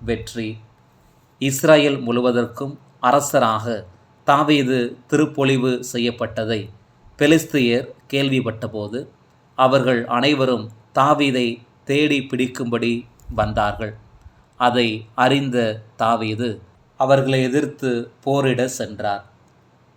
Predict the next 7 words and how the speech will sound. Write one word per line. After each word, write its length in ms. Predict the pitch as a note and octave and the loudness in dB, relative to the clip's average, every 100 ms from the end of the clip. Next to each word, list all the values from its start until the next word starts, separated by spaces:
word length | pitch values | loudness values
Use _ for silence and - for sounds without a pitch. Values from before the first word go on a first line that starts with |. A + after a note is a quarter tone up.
| - | -2
பெலிஸ்தியர் 540 | C#3 D3 C#3 C3+ B2 | 0 0 0 -2 0
வந்து 440 | A2+ A2+ G#2+ B2+ - _ _ _ _ | -2 -6 -8 -10 -14 _ _ _ _
ராபாயும் 720 | - B2 C#3 C3+ C3+ C3+ C#3 | 2 4 8 8 6 4 -2
பள்ளத்தாக்கில் 880 | C3 A#2 A#2+ A#2 A2 A2 B2 A2+ A#2+ - - | -2 -2 -2 0 0 -2 -6 -6 -8 -12 -8
கொள்ளையிட்டனர். 720 | A2+ A2 G#2 G2 G#2 G2+ G#2 - _ _ _ _ _ - | -6 -6 -8 -10 -12 -12 -12 -18 _ _ _ _ _ 0
தாவீது 640 | A#2+ A#2+ A#2 A2 A#2 C#3+ - _ _ - | 2 2 0 -6 -10 -12 -18 _ _ 0
கடவுளிடம், 680 | C#3 C3+ C3+ B2+ B2 A#2 | 4 6 4 2 0 -4